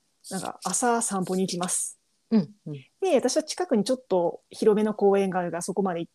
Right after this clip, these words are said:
Speaker 1: て、
Speaker 2: うん。
Speaker 1: で、間に合えば六時半からそこでな、ラジオ体操しはんねん。おじいさんとおばあさんが。
Speaker 2: うん、あるよね。うん。
Speaker 1: <laughs> ある。
Speaker 2: うちの近所でもしてはる。
Speaker 1: それに参加したり、
Speaker 2: うん。
Speaker 1: まあ、それが終わっててもう一人でラジオ体操したりとかして、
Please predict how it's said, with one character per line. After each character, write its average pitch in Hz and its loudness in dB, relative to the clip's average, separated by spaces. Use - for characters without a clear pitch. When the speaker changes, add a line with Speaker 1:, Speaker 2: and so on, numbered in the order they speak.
Speaker 1:
て、 247 4
Speaker 2:
う 175 -10
ん。 147 -14
Speaker 1:
で、 214 6
間 226 4
に 381 4
合 427 4
え 269 4
ば 190 6
六 190 4
時 247 8
半 320 4
か 180 2
ら 180 0
そ 185 -4
こ 226 6
で 190 2
な、 160 -8
ラ 190 0
ジ 208 6
オ 240 6
体 339 4
操 190 0
し - -4
は 190 -2
ん 185 -2
ね 165 -6
ん。 - -14
お 190 0
じ 185 2
い - 4
さ 277 8
ん 320 6
と 320 6
お 320 4
ば 311 6
あ 311 6
さ 302 6
ん 294 8
が。 254 6
Speaker 2:
う - 4
ん、 233 0
あ 262 4
る 392 8
よ 359 6
ね。 202 2
う 190 -4
ん。 190 6
Speaker 1:
<laughs> 185 8
あ 180 2
る。 247 4
Speaker 2:
う 240 2
ち 262 6
の 262 8
近 226 8
所 196 4
で 165 -2
も 143 -16
し - -10
て - -2
は 302 2
る。 311 2
Speaker 1:
そ 302 0
れ 302 0
に 349 -2
参 196 0
加 196 -2
し - -10
た 175 -8
り、 185 -2
Speaker 2:
う 196 -4
ん。 190 0
Speaker 1:
ま 269 2
あ、 269 0
そ 294 0
れ 302 2
が 294 2
終 320 2
わ 339 0
っ - 0
て 339 -2
て 226 0
も 202 2
う 196 0
一 - -4
人 196 2
で 170 0
ラ 165 -2
ジ 165 -2
オ - -4
体 180 -4
操 180 -8
し - -10
た - -12
り - -12
と - -16
か 170 -12
し - -14
て、 254 2